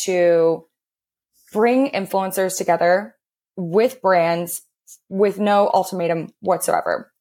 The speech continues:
It's just, you know, if these influencers wanna work with you directly, love that. And people appreciate those communities that we're building. And then another, uh, thing, which I don't even know how I forgot about this, is social media.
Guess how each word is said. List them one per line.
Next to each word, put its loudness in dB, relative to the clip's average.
It's -6
just, 0
you -4
know, 2
if -2
these 2
influencers 0
wanna 0
work -2
with -2
you -4
directly, 0
love -2
that. -2
And -2
people 2
appreciate 0
those 0
communities -4
that -2
we're 0
building. 0
And -6
then -4
another, 0
uh, 2
thing, -4
which -6
I 0
don't -2
even -2
know -2
how 0
I 0
forgot 0
about 0
this, 0
is 2
social 0
media. 0